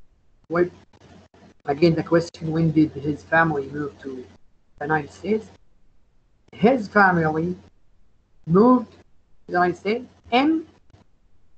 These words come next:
nineteen seventy. Okay, this is the, uh, the grammar. Okay, there are here, uh, voca-, you know, uh, on page one, uh,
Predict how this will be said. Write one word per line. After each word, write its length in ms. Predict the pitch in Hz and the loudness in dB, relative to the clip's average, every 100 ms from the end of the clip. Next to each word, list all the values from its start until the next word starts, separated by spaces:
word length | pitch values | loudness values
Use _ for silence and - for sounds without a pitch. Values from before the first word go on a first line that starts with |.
| - | -10
nineteen 320 | 170 165 165 | -6 -6 -8
seventy. 320 | - - - - - - _ | -10 -18 -20 -20 -20 -20 _
Okay, 160 | 220 285 - _ _ - _ _ - | -2 -2 -8 _ _ -20 _ _ -6
this 120 | 190 | -4
is 160 | 175 147 | -4 -4
the, 100 | 147 | -4
uh, 640 | 139 135 131 127 - 90 - _ - - | -2 -4 -8 -16 -18 -20 -20 _ -20 -20
the 60 | 131 - - | -20 -20 -8
grammar. 400 | 156 180 247 262 - _ - _ _ _ - - _ _ | -2 0 0 -4 -16 _ -20 _ _ _ -20 -20 _ _
Okay, 400 | 151 143 151 160 160 - - - - - - _ - - _ - - - - - | -14 -10 -8 -8 -8 -20 -20 -20 -20 -20 -20 _ -20 -20 _ -20 -20 -20 -20 -6
there 200 | 190 190 | 0 4
are 300 | 180 175 156 | 6 6 4
here, 320 | 170 165 160 | 2 2 2
uh, 240 | 151 151 143 | 0 -4 -8
voca-, 500 | - - 156 151 151 | -10 -4 -2 -2 -4
you 100 | 151 | -8
know, 300 | 156 156 151 | -6 -4 -4
uh, 240 | 143 139 139 - _ _ - | -6 -10 -12 -20 _ _ -14
on 100 | 156 | -6
page 280 | 165 160 151 | 0 0 2
one, 340 | 165 156 147 - _ _ _ _ - _ _ - | 0 -2 -6 -16 _ _ _ _ -20 _ _ -20
uh, 40 | _ | _